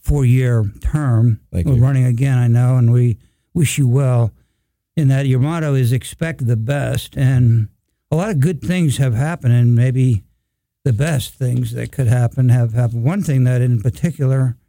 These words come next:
Speaker 1: that you have done and, uh, you pledged to do again is to keep the millage rate at eight point four six zero.
Speaker 2: Correct. Right.
Speaker 1: And, um, potentially as a result of that, you've had a seventeen thousand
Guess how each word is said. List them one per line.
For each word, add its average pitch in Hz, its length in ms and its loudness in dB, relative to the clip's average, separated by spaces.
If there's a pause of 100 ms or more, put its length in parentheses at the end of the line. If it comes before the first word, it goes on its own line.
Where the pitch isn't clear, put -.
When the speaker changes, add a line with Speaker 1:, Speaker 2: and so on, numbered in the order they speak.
(500)
Speaker 1:
that 143 200 0
you 135 220 2
have 127 280 0
done 151 280 -2
and, 120 260 2
uh, 117 100 2
you 120 160 2
pledged 151 460 -4
to 127 80 0
do 135 320 0
again 131 420 0
is 123 200 2
to 120 220 -2
keep - 300 -6
the 147 80 -2
millage 135 500 0
rate 127 220 2
at 123 120 0
eight 135 200 -2 (640)
point 135 300 0
four 143 260 -6
six - 360 -8
zero. 120 580 -2
Speaker 2:
Correct. - 20 -20 (140)
Right. 73 240 -6 (720)
Speaker 1:
And, 131 400 0
um, 127 420 -2
potentially 165 640 -2
as 139 140 0
a 131 100 2
result 131 440 -2
of 120 160 0
that, 147 320 -2
you've 131 160 0
had 135 200 0
a 123 80 0
seventeen 170 720 -2
thousand 147 800 -2